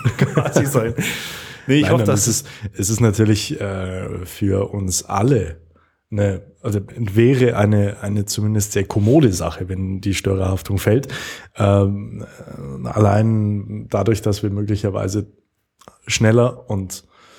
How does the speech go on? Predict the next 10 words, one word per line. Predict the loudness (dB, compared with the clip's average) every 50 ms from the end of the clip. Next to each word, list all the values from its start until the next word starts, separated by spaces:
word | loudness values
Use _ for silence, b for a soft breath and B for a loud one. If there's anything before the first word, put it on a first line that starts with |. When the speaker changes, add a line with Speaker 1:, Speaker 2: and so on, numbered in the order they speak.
| b b b b _ _ _
Speaker 2:
problemloser | -4 -2 0 2 4 4 4 6 4 4 4 4 4 4 4 2 2 0
in | -2 0
Innenstädten | 2 4 4 4 4 2 0 -2 -2 -4 -4 -4 -6 -8 -6
an, | -6 -6 -6 -6 -4
an, | -4 -4 -4 -2 -4 -4
an | -4 -4 -4 -4 -2 -2
W | 0 0
lan, | 2 2 2 0 -2 -4 -6
äh, | -4 -2 -2 0 0 -2 -2
rankommen, | 0 0 0 0 0 0 0 2 2 0 0